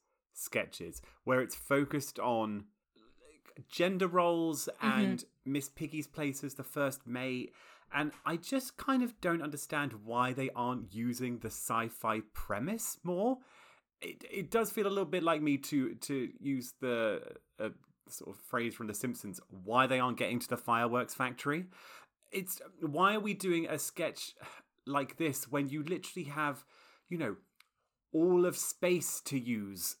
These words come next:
Speaker 1: for jokes, or, you know, l-, like, trying to land on a planet, or, like, more situational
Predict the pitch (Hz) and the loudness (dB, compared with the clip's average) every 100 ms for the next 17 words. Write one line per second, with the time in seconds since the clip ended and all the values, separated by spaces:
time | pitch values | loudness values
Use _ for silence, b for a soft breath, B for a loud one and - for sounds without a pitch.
0 | - - 123 - 117 101 - - - 127 | -8 -4 -2 2 2 2 -4 -8 -2 0
1 | 127 123 123 b b 151 131 113 - _ | 2 0 -2 b b 0 0 0 -4 _
2 | 131 131 - 131 131 131 - 151 160 160 | -6 -6 -8 -6 -6 -6 2 2 4 2
3 | 165 160 160 156 - 147 151 127 113 127 | 2 4 2 0 0 0 2 0 0 -2
4 | 123 135 139 135 147 160 165 170 - - | -2 2 0 0 -2 2 4 2 0 -8
5 | _ - - - 180 - - 147 156 160 | _ -14 -8 -2 0 0 0 4 4 2
6 | - 135 113 95 90 | 0 0 2 0 -4